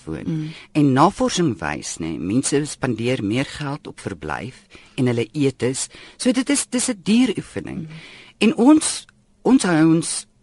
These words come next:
Speaker 1: jy weet, ons kern van ons fees is on-, is die kunste, die uitvoerende kunste, die visuele kunste. En op hierdie manier sê ons vir mense, "Maar ons wil,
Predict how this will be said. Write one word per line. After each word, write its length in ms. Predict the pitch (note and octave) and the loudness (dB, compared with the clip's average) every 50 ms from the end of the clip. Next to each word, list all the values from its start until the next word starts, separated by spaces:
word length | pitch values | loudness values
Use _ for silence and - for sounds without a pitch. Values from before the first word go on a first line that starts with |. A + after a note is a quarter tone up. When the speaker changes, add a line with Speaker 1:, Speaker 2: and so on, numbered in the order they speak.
| _ _ _ _ _ - | _ _ _ _ _ -10
Speaker 1:
jy 120 | - D3+ | -6 -4
weet, 180 | D3+ D#3+ - - | -4 -4 -4 -2
ons 340 | - E3 G#3+ A3 G#3 - - _ _ | 0 2 4 2 2 0 -4 _ _
kern 480 | - - F#3+ F#3 E3+ D3+ A#2+ - - D#2+ - | -6 -4 -4 -2 -2 -4 -4 -6 -10 -16 -16
van 200 | - - A2 - | -10 -8 -6 -4
ons 180 | A2+ A#2+ - | -4 -4 -6
fees 420 | - - A2 E2+ - - - - - _ _ - - _ _ _ _ - | -6 -8 -8 -8 -8 -10 -12 -14 -16 _ _ -20 -20 _ _ _ _ -2
is 140 | F#3+ F3+ - | 0 0 2
on-, 260 | - D3 C#3+ C3 A#2+ - - | 2 2 2 2 0 -2 -6
is 100 | - - | -10 -8
die 120 | - D#3 | -8 -4
kunste, 500 | - - G#3+ F#3+ D#3+ - - - G#2 F2 | 0 0 0 0 0 -6 -8 -8 -8 -8
die 140 | - - - | -8 -8 -6
uitvoerende 580 | C3+ C#3+ - - - A3 B3 G#3+ F#3 D#3 C3 G#2+ | -6 -8 -8 -4 0 2 2 2 2 0 -2 -2
kunste, 380 | - - E2 E2 - - G#2+ | -4 -8 -8 -8 -6 -6 -6
die 160 | G#2 A2 A#2 A#2 | -6 -6 -4 -2
visuele 440 | B2+ C#3 B2+ C#3 C#3 D#3 E3+ D#3+ | -2 -2 0 0 2 2 2 0
kunste. 500 | D#3+ - A2 G2 G2 F#2 - - D#2+ D#2 - - - - - - - - - - | 0 -2 -6 -6 -6 -8 -8 -10 -10 -12 -12 -14 -18 -20 -20 -20 -20 -16 -4 0
En 100 | D#3+ D#3+ | 0 0
op 100 | D#3+ - | 0 0
hierdie 260 | C3+ D#3 G#3 B3+ A#3+ | 0 0 2 2 2
manier 520 | G3+ D#3+ C3+ A#2+ A#2 A#2 A2+ A2 A2 G#2+ - - - - | 2 2 2 0 0 -2 -4 -4 -6 -8 -10 -14 -20 -12
sê 180 | - - - D#3 | -6 -2 0 0
ons 120 | C#3 C3+ - | 0 0 -4
vir 120 | - B2+ | -4 -4
mense, 480 | A2 G#2 F#2+ F#2 G#2+ - - G#2 G#2+ C3 | -4 -2 -2 -4 -6 -6 -8 -8 -6 -4
"Maar 240 | C3 B2 D#3+ D#3 - | -2 0 0 0 0
ons 260 | - F3 F#3 - - | 0 -2 -2 -2 -2
wil, 400 | - C#3+ D3 C#3+ C3+ C3 B2 G2+ | 0 0 0 2 0 -2 -2 -4